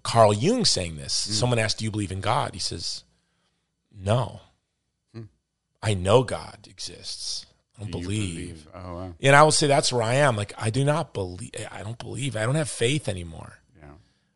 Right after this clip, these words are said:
Speaker 1: Um, I just know God exists. Like, I know Mario exists.
Speaker 2: Yeah.
Speaker 1: And I know when I'm frustrated with God, it's my weakness. It's my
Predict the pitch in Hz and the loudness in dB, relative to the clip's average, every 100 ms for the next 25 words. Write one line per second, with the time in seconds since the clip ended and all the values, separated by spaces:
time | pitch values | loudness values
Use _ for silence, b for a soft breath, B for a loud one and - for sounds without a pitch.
0 | _ 104 104 95 90 - 107 101 98 - | _ 2 4 2 -2 -4 -2 0 -2 -2
1 | 95 104 117 107 101 95 92 101 139 - | 0 4 4 4 0 -4 -4 -2 -2 -2
2 | 98 98 95 95 95 - 107 101 104 139 | -6 -4 -4 -4 -6 -10 -12 -4 2 4
3 | 110 90 87 - 87 - - - - - | 2 -2 -6 -10 -10 -12 -12 -12 -16 -18
4 | - _ _ _ 120 123 120 117 113 123 | -20 _ _ _ 2 4 4 4 4 8
5 | 151 123 113 120 123 117 107 - 113 113 | 8 6 4 -2 -2 0 0 -2 0 0
6 | - 117 104 98 - 110 117 107 90 87 | 0 -2 -4 -6 -6 -4 -2 -4 -6 -8
7 | - 101 101 110 110 104 101 92 98 98 | -8 -4 -2 -2 -4 -6 -8 -8 -8 -10
8 | - 98 98 101 101 101 | -10 -8 -6 -6 -8 -10